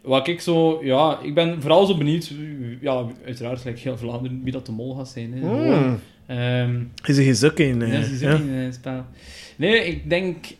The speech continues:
Speaker 1: maar dat is een hu-, heel voorbarig. Ik denk dat de man gaat zijn dit jaar.
Speaker 2: Ja.
Speaker 1: Ik ben gewoon zo de statistiek aan het volgen, dat ze weer een vrouw pakken.
Speaker 2: Ja, maar dat dachten we ook, maar het,
Speaker 1: Ja.
Speaker 2: waarom niet, hè?
Speaker 1: Maar ik weet dat de mol daar ook weer geen rekening mee houdt.
Speaker 2: Of iemand die zich,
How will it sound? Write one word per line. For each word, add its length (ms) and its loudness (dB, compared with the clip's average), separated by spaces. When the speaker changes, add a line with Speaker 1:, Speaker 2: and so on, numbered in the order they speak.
Speaker 1:
maar 340 -6
dat 140 -6
is 40 -8
een 100 -2
hu-, 180 -2
heel 200 -2
voorbarig. 440 -6
Ik 60 -4
denk 120 -2
dat 120 -4
de 60 -4
man 220 -6
gaat 100 -10
zijn 180 -8
dit 140 -12
jaar. 200 -14
Speaker 2:
Ja. 260 12
Speaker 1:
Ik 60 8
ben 100 12
gewoon 240 10
zo 100 10
de 80 8
statistiek 400 4
aan 60 4
het 80 2
volgen, 260 2
dat 120 -2
ze 60 -4
weer 140 0
een 80 -2
vrouw 180 -4
pakken. 220 -4
Speaker 2:
Ja, 160 8
maar 100 8
dat 120 10
dachten 220 4
we 60 4
ook, 180 2
maar 200 2
het, 200 -2
Speaker 1:
Ja. 180 0
Speaker 2:
waarom 320 6
niet, 140 4
hè? 160 6
Speaker 1:
Maar 100 6
ik 60 2
weet 80 6
dat 100 6
de 60 0
mol 140 2
daar 80 0
ook 120 -2
weer 100 0
geen 140 0
rekening 300 -4
mee 100 -8
houdt. 200 -14
Speaker 2:
Of 140 -6
iemand 280 4
die 100 4
zich, 120 4